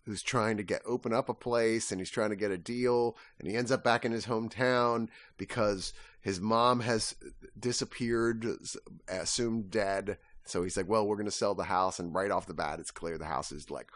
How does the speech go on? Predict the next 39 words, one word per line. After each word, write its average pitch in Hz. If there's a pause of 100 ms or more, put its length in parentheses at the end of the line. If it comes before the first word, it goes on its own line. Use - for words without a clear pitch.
(340)
way 107
fucking 98
haunted 90
by 85
something. 104 (260)
And 101
it's 101
insinuated 127 (100)
in 107
the 104
first 175
part 98 (320)
that, 104 (200)
like, 104
it 110 (300)
was, 104
like, 101
the 92 (100)
ghost 110
of 95 (380)
one 107
of 113
the 110
other 110
guys 110
who 117
died 101
in 104
the 104
accident 107
with 98
the 98
father 107
for 85
reasons 87
I'm 87
not 78
clear 87
on. 80